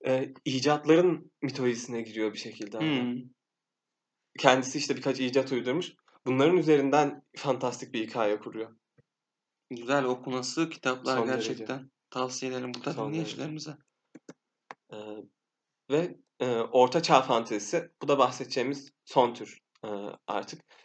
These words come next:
Speaker 1: Ve mitolojilerle, e, tensel teması en yüksek olan, e, fantastik tür, e, budur diyebiliriz. E, burada da, e, elbette, e, öncelikle <laughs> Yüzüklerin Efendisi'nden,
Speaker 2: <laughs>
Speaker 1: e,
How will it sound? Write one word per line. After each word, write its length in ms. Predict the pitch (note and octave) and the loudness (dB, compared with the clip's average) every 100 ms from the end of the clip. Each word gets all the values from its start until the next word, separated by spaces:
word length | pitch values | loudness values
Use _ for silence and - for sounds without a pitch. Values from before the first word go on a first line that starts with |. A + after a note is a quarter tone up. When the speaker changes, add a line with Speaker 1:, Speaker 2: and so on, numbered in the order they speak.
| - | 2
Speaker 1:
Ve 60 | D#3 | 4
mitolojilerle, 840 | D3+ D#3+ C#3+ D3+ E3+ D3+ G3 - _ _ _ - | 6 4 2 6 6 6 0 -2 _ _ _ 2
e, 260 | C3 B2+ | 4 4
tensel 440 | B2+ C3+ C3+ D#3+ D#3 | 4 2 4 2 2
teması 360 | C3+ B2+ B2+ | 4 4 4
en 180 | D#3 E3 | 4 4
yüksek 300 | C3+ - A#2+ | 4 -2 0
olan, 280 | B2 G#2+ - _ _ | 2 2 -2 _ _
e, 280 | A#2+ A#2 A#2 | -8 -6 -6
fantastik 600 | B2+ B2 C3 A#2+ - - | 0 -2 -2 -8 -10 -12
tür, 220 | - E2+ _ _ _ _ - | -12 -12 _ _ _ _ 0
e, 180 | B2+ C3 | 2 2
budur 260 | C#3+ D3 | 2 2
diyebiliriz. 600 | C#3 C3 C3 A2+ - - _ _ _ _ _ _ _ - - - | 6 6 4 -2 -6 -16 _ _ _ _ _ _ _ -20 -16 -8
E, 40 | A#2 A2 - - | -6 -6 -8 -8
burada 340 | D3 C#3 B2+ | 0 4 4
da, 280 | C3+ E3 - - | 2 0 -4 -2
e, 260 | B2 B2 A#2+ - _ _ - | 2 2 0 -4 _ _ 2
elbette, 520 | C3 B2 B2 A2 - - _ _ _ - | 2 2 4 2 2 -6 _ _ _ -8
e, 220 | A#2 B2+ - - | -8 -8 -8 2
öncelikle 720 | A#2+ A#2 A2 G2+ A#2 B2+ - | 2 2 0 0 -2 -4 -8
<laughs> 520 | - - _ _ - | -20 -20 _ _ -10
Yüzüklerin 380 | A2 G#2+ A2+ A#2 | -8 -6 0 2
Efendisi'nden, 680 | A2+ A2+ G#2 G2+ G#2+ G2+ F#2+ - - - _ | 2 2 0 0 -4 -2 -2 -4 -16 -20 _
Speaker 2:
<laughs> 340 | _ _ - | _ _ -6
Speaker 1:
e, 280 | G#2+ G2+ | -2 -2